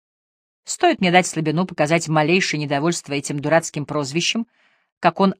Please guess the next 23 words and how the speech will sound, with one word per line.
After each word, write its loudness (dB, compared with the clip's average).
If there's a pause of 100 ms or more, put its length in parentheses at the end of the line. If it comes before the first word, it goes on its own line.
обрушит 2
на 2
меня 4
всю -2
мощь 4
своего -4
сарказма -2
и -8
презрения. -8 (920)
«Наверх 6
забираться 4
долго», — 4
небрежно -2
говорю -4
я. -10 (960)
Но 2
мне 4
приходилось 0
там -2
бывать. -10 (960)
Если -2
знать, 2 (540)
как, -2